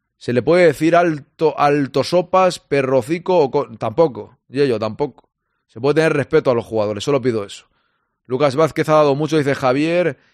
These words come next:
y si se suscriben diez sales vestido de anciano puro. ¿Por qué quieres que me vista de anciano? No entiendo, de verdad. O sea, que usted tiene un problema con los ancianos. O sea, ti-, tiene un problema grave, Yello, ¿eh?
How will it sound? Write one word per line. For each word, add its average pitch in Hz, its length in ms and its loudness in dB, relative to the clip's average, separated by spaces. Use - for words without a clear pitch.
y 123 100 -10
si 135 100 -6
se 120 100 -8
suscriben 160 440 -2
diez 160 260 2
sales 175 380 0
vestido 165 340 0
de 156 180 2
anciano 143 640 -2
puro. 175 400 2
¿Por 92 140 -20
qué 143 140 -6
quieres 175 340 -2
que 143 100 0
me 127 60 2
vista 123 220 0
de 101 120 -2
anciano? 139 440 -6
No 165 140 -6
entiendo, 156 580 -6
de 113 80 -8
verdad. 107 340 -2
O 180 80 -2
sea, 123 180 -2
que 135 220 -2
usted 151 420 -2
tiene 220 180 0
un 233 80 0
problema 143 400 0
con 120 140 0
los 113 160 -4
ancianos. 131 760 -10
O 117 60 -18
sea, 107 600 -6
ti-, 113 160 -12
tiene 143 200 -2
un 208 140 -2
problema 151 400 0
grave, 123 360 0
Yello, 117 460 -4
¿eh? 185 180 -10